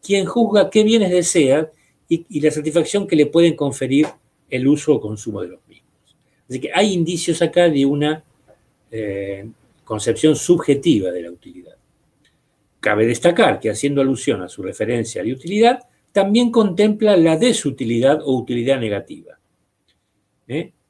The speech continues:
La que, eh, estaría, digamos, más allá de lo que hoy se llama punto de saciedad, donde la utilidad muta o cambia en desutilidad,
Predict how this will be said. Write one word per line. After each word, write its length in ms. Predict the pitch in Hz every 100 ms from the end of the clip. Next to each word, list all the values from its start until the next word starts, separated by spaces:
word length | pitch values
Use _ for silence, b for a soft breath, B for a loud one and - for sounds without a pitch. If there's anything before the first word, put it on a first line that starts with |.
| _ _
La 200 | 123 127
que, 400 | - 151 - - _ _
eh, 260 | 139 123 113
estaría, 540 | - 139 139 147 156
digamos, 560 | 139 139 139 170 170 - _ _ _
más 200 | 135 135
allá 220 | 139 135
de 100 | 156
lo 100 | 139
que 160 | - 127
hoy 100 | 139
se 140 | 139
llama 340 | 135 156 156 -
punto 340 | 156 160 160
de 120 | 127
saciedad, 640 | 107 117 - 123 190 127 - _ _ _ _ _ _ _ _ _ _
donde 500 | 123 175 131 101 - -
la 120 | 123
utilidad 640 | 123 127 135 139 175 180 -
muta 680 | 156 190 220 - - 180 - _ _ _
o 100 | -
cambia 480 | - 131 113 135 180 -
en 160 | 127
desutilidad, 720 | 117 135 113 - 90 87 71